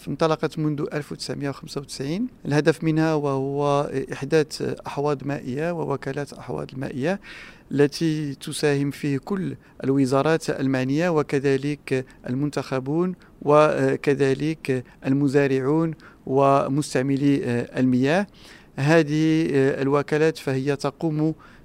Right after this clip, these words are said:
بوضع مخطط على المدى الطويل، انطلاقا من المعرفة حالة الأحواض المائية، لا بالنسبة للمياه الجوفية ولا بالنسبة للمياه السطحية،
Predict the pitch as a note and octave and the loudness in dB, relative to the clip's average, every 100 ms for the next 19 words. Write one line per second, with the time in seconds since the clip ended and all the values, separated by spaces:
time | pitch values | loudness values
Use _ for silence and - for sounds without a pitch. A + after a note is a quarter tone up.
0 | - C3 D3 C#3+ E3 C#3+ B2+ D3 - D3+ | -2 4 6 6 4 2 0 0 -2 -2
1 | F3 F#3 - F3 C3 C3+ C#3 C#3 C3+ C#3 | -2 -4 -8 -6 -2 -2 -2 -2 0 0
2 | C3+ - - B2 - B2+ C3+ F3+ A3 - | -2 -8 -8 -8 -2 0 0 0 -4 -12
3 | - - C#3+ C#3 D#3+ E3 - D#3 D3 C#3+ | -18 -4 -2 2 4 2 2 0 0 0
4 | C3+ C#3 C3+ D3+ D#3 D3 - D3+ C#3+ C3+ | 2 2 4 4 4 2 2 0 0 0
5 | B2+ A#2+ - - D#3 D3 C#3+ - C3+ C3 | 0 -2 -10 -2 2 2 2 0 0 2
6 | B2 A#2 - - C3 - - D#3 D#3+ C#3+ | 0 -4 -12 -14 -10 -6 0 2 4 2
7 | C#3 C#3 C3+ C#3+ D#3+ E3 E3 D#3 C#3 C#3+ | -2 -2 -2 0 2 2 0 0 0 -2
8 | C#3+ C#3 - C#3+ C3+ C#3+ C3+ C#3 C#3 C3+ | 0 -2 -2 -2 -2 -4 -4 0 2 2
9 | B2+ C#3 B2+ C#3 D3 D3+ C3+ C#3 C3 C3+ | 0 -2 -2 -2 2 2 2 0 -2 -4
10 | C3 - B2+ C3+ B2+ C3 C3 C3 A#2+ B2+ | -4 -6 -6 -6 -4 -2 -2 -2 -4 -8
11 | - C3 E3 | -6 -2 -2